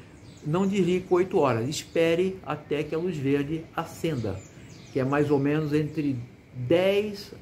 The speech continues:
a onze horas e quarenta minutos, doze horas,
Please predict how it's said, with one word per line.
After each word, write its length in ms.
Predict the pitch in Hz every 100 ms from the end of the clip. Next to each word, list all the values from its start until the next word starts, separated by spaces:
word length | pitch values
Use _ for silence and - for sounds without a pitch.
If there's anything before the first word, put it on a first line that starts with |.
| -
a 200 | 156 147
onze 840 | 160 175 180 175 170 165 180 175
horas 500 | - 147 156 165 160
e 40 |
quarenta 440 | 165 156 151 151 156
minutos, 560 | 147 135 160 160 127
doze 300 | 123 160 160
horas, 400 | 156 107 104 -